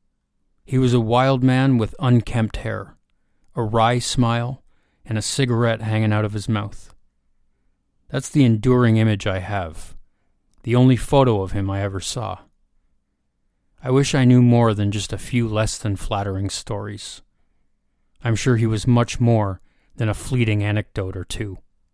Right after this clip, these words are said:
We all are. He is a mythic figure in my mind, who was tragically prevented from writing his own ending. All I have is my interpretation, based on a faded outline,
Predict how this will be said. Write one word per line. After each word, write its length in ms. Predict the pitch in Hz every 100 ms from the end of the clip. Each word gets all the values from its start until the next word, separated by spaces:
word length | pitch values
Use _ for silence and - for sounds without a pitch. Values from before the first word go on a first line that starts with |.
| _ _ _ _ _ _ _ _ -
We 160 | 120
all 220 | 117 110 92
are. 240 | 82 - _ _ _ _ _ _ _ _ _ _ _ _ _
He 160 | 139
is 100 | 127
a 60 | 120
mythic 420 | 120 156 - -
figure 400 | - 139 127 110
in 80 | 101
my 140 | 98
mind, 460 | 95 98 92 95 - _ _ _ _
who 100 | 127
was 160 | 113 -
tragically 580 | - 127 123 135 131 123
prevented 540 | 117 113 113 120 110
from 220 | 113 107
writing 240 | 110 110 107
his 160 | 98
own 180 | 104 107
ending. 460 | 104 101 107 - - _ _ _ _ _ _ _ _ _ _
All 180 | 123 117
I 120 | 113
have 300 | 107 110 110
is 140 | 101
my 200 | 107 110
interpretation, 960 | 113 101 104 - 98 104 95 - 101 98 - _ _ -
based 280 | 113 110 -
on 120 | 107
a 40 | 95
faded 460 | - 120 117 110
outline, 560 | 110 117 104 98 98